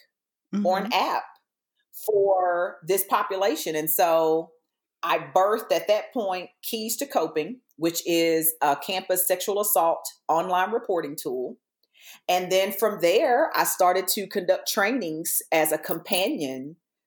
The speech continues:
Speaker 1: to Keys to Coping called Keys to Courage. So that's kinda how I ended up. I ended up breaking my own personal silence,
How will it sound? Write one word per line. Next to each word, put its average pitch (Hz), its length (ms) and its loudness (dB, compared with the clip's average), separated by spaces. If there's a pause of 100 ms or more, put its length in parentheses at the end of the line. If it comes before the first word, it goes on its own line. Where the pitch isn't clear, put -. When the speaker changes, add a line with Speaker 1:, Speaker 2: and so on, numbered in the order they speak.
(120)
Speaker 1:
to 330 260 4
Keys 190 280 -6
to - 100 -4
Coping 151 480 0
called 156 340 2 (100)
Keys 160 220 -8
to 151 80 -8
Courage. - 720 -4 (280)
So - 140 -2
that's 185 240 2
kinda 370 180 0
how 247 200 2
I 247 160 2
ended 233 180 0
up. 240 200 2
I 175 160 0
ended 214 200 0
up 220 260 2 (680)
breaking 202 400 0
my 196 200 -2
own 220 200 -2
personal 202 400 -4
silence, 151 800 -2